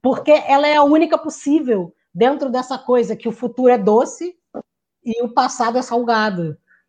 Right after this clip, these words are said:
Então é maravilhoso, a gente constrói um, um, uma cola de presente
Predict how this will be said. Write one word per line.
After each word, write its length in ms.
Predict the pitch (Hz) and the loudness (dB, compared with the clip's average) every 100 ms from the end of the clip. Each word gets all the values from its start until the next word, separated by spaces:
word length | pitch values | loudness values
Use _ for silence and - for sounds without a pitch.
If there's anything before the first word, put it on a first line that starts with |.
| 196 | -4
Então 200 | 202 277 | 4 4
é 60 | |
maravilhoso, 500 | 277 294 320 320 269 | 6 2 4 2 2
a 20 | 226 | -2
gente 180 | 226 | -6
constrói 380 | - 233 247 254 | -8 -4 0 0
um, 80 | 254 226 | 0 -4
um, 340 | 240 208 226 | -4 -4 -6
uma 240 | 220 226 233 | -2 -4 2
cola 260 | 254 269 247 | 4 4 2
de 120 | 233 | 0
presente 840 | 247 233 185 226 285 269 175 | 2 2 2 0 0 -4 -10